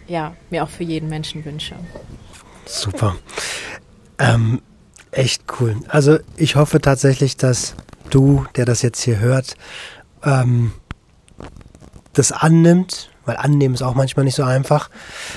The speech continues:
Speaker 2: Ähm, und damit sind wir schon am Ende. Ich hoffe, ihr hattet,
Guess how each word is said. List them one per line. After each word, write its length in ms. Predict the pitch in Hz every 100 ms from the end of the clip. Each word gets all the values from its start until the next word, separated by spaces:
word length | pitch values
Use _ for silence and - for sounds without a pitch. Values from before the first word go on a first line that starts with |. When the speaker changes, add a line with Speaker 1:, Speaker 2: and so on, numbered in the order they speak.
| - _ -
Speaker 2:
Ähm, 400 | 139 131 127 135 _ _ - - -
und 360 | 147 135 - - - _ _ _ _ - -
damit 280 | 123 135 -
sind 180 | 143
wir 80 | 165
schon 360 | 151 151 156 - _ _ _ -
am 180 | 147 151
Ende. 380 | 143 147 98 - - - -
Ich 80 | -
hoffe, 140 | 143 190
ihr 80 | 143
hattet, 500 | 151 147 - -